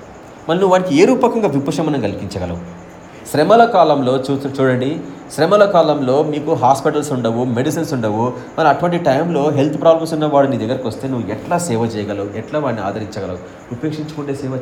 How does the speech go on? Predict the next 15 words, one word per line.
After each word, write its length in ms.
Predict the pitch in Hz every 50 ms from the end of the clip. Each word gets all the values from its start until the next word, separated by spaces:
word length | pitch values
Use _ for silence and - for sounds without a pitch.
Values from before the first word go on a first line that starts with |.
| -
చాలా 120 | 104 110 123
కష్టతరమైంది, 640 | 120 135 123 139 123 - 147 147 143 120 95 90 - - - - - - - - - - - - - - - - -
అట్లా 140 | - 113 104 -
చేయడం 180 | 107 101 131 151 - -
చాలా 160 | 113 147 175
కష్టం. 260 | - 196 - - - - - - - - - - - - - - - - - - - - - - -
మీరు 120 | 156 175
అనొచ్చు, 220 | 180 208 - -
"ప్రతిదానికి 400 | - 131 123 123 - 202 - 196
డబ్బు 240 | 151 127 120 120 170
కావాలి 220 | 170 185 175 170 143
బ్రదర్" 220 | 143 139 139 139
అంటే 260 | 135 135 160 143 - -
అవసరమే 500 | 113 131 151 - - 175 175 165 170 175
లేదు. 360 | 175 156 123 - - - -